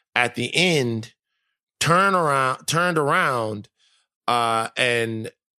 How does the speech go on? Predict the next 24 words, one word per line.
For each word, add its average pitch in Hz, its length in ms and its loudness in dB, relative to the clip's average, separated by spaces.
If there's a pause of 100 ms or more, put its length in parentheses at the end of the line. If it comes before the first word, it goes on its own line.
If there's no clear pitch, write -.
(200)
pointed 156 260 0
the 139 60 -4
taser 131 420 0
at 120 220 -2
police, 117 400 -2
which 110 180 -2
is 95 100 -2
why 107 220 2
they 101 120 -6
fired 117 360 -2
on 82 140 -12
him. - 300 -14
I've 113 200 -4
seen 127 240 -2
the 110 60 -4
video. 104 520 0 (480)
There's 110 260 0
no 131 100 4
way 127 120 2
you 120 140 -4
can 113 140 0
watch 113 220 0
that 104 120 -4
video 98 480 0